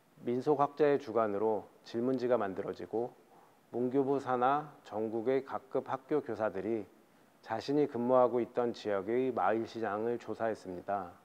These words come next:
무려 육천여 곳의 마을 신앙과 관련 내용들이 수집되었는데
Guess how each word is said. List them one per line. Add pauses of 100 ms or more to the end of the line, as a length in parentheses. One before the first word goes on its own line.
(300)
무려
육천여
곳의
마을
신앙과
관련
내용들이
수집되었는데